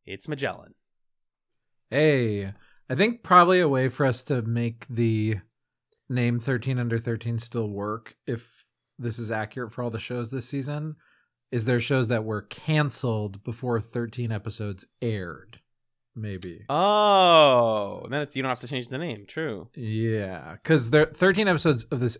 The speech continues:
Speaker 2: aired, but it was canceled after, like, five <laughs> or something like that.
Speaker 1: Really? Is that how soon
Speaker 2: And
Speaker 1: it
Speaker 2: they
Speaker 1: was?
Speaker 2: just, yeah, something like that. And they just aired the rest. Anyway, hello.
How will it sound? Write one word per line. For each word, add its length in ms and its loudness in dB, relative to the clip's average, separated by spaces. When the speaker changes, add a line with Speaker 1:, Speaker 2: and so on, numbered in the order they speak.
Speaker 2:
aired, 580 -2
but 160 4
it 80 6
was 180 2
canceled 600 0
after, 300 0
like, 280 -4
five 880 -12
<laughs> 200 -4
or 120 6
something 500 -4
like 100 -4
that. 60 0
Speaker 1:
Really? 560 4
Is 120 -6
that 140 -6
how 100 -6
soon 100 0
Speaker 2:
And 100 2
Speaker 1:
it 40 -2
Speaker 2:
they 100 4
Speaker 1:
was? 100 2
Speaker 2:
just, 300 -8
yeah, 460 -2
something 320 -6
like 140 -8
that. 140 -8
And 100 -12
they 60 -6
just 160 -12
aired 220 -10
the 80 -10
rest. 360 -12
Anyway, 440 0
hello. 440 -4